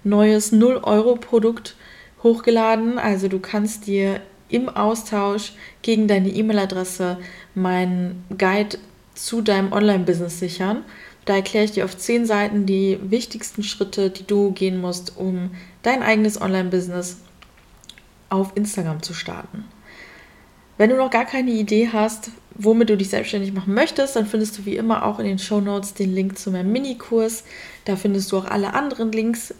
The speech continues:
die ich hier heute erwähnt habe. Und zu guter Letzt, wenn du magst, bewerte diesen Podcast gerne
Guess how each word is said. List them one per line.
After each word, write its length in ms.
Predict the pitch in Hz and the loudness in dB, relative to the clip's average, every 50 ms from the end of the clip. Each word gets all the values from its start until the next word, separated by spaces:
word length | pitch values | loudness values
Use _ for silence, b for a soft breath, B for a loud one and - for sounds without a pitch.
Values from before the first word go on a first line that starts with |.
| - - - | -14 -4 -2
die 200 | 214 220 214 214 | -2 -2 -2 -4
ich 80 | 208 | -6
hier 240 | - - 202 196 196 | -2 0 0 0 2
heute 240 | 196 196 196 - 202 | 0 -2 -2 -2 -6
erwähnt 380 | 190 180 190 202 214 208 - | -4 -2 -2 -2 -2 -2 -2
habe. 420 | 202 185 185 185 190 196 190 190 B B B B B B B B - | -2 -2 -2 0 0 0 -2 -2 B B B B B B B B 4
Und 180 | 262 320 311 | 4 4 4
zu 140 | - - 233 | -2 -4 -2
guter 260 | 208 226 233 226 208 | -2 -2 0 0 0
Letzt, 360 | 190 190 190 190 190 - - - _ _ - - - - _ _ _ _ _ _ - - - - | 2 2 0 0 -4 -10 -14 -18 _ _ -20 -20 -20 -20 _ _ _ _ _ _ -20 -16 -6 -2
wenn 200 | 202 202 214 240 | 0 2 2 2
du 60 | 240 | 2
magst, 400 | 208 202 185 185 196 190 - - | 2 2 2 0 -2 -4 -4 -2
bewerte 400 | - 190 185 190 190 196 196 214 | -2 0 2 2 0 2 0 -2
diesen 240 | 190 196 196 196 196 | -2 -2 -2 -4 -4
Podcast 580 | - 196 202 196 - - 202 196 196 196 196 - | -4 -6 -6 -6 -6 -6 -4 -4 -4 -4 -4 -4
gerne 460 | 190 185 180 180 180 180 180 180 | -2 -2 0 0 0 0 -2 -2